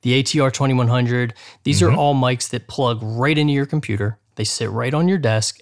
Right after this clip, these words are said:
Speaker 1: and you're gonna sound every bit as good as most professional podcasters, as long as you don't have, you know, cats fighting in the background or anything like that. As long as you're in a
Speaker 2: Exactly.
Speaker 1: reasonable, reasonably quiet space. And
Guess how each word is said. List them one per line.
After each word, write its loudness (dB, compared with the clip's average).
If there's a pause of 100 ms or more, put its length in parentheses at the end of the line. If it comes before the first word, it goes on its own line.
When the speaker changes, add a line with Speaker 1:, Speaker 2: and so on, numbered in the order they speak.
Speaker 1:
and 2
you're 2
gonna 2
sound 0
every 0
bit -2
as -4
good -2
as -2
most 0
professional -4
podcasters, -10 (240)
as -12
long 4
as 2
you 0
don't 2
have, 2
you 2
know, 0 (280)
cats -2
fighting 0
in 2
the 2
background 0
or 2
anything 0
like -4
that. 4
As -6
long 2
as 2
you're 2
in 2
a 2
Speaker 2:
Exactly. 0
Speaker 1:
reasonable, 0
reasonably 2
quiet 0
space. -4 (640)
And 2